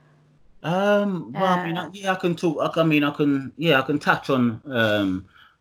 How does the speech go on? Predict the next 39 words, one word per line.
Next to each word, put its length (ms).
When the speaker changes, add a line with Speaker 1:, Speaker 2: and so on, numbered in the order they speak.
Speaker 1:
few 220
subjects. 540
I 60
mean, 200
like, 160
a 80
real 220
good 240
close 260
friend 380
of 160
mine, 500
um, 760
you 100
know, 160
who 80
went 240
to 60
primary 400
school 300
with, 240
secondary 500
school 340
with, 420
you 180
know, 200
I 120
mean, 400
he'd 180
be, 180
he'd 120
be 80
a 60
great 260
one 240
for 140
you 260
to, 340
um, 640